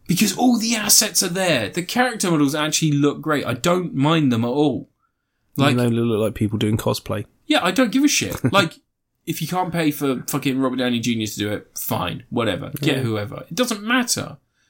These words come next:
Speaker 1: Give someone else some work then. I don't care. Like, all of the people are, all the people are good in it. I like the interactions between people. Just remove that money-grabbing bullshit. Like, make a game.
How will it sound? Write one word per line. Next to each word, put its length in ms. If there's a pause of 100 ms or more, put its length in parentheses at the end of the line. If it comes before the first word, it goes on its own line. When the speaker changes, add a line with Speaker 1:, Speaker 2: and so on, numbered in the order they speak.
(160)
Speaker 1:
Give 220
someone 300
else 180
some 220
work 300
then. 160
I 120
don't 240
care. 460 (440)
Like, 380 (240)
all 260
of 60
the 80
people 380
are, 140 (180)
all 140
the 60
people 320
are 40
good 180
in 100
it. 140 (420)
I 100
like 320
the 120
interactions 480
between 320
people. 340 (280)
Just 360
remove 720
that 180
money-grabbing 1500
bullshit. 920 (460)
Like, 280
make 360
a 60
game. 600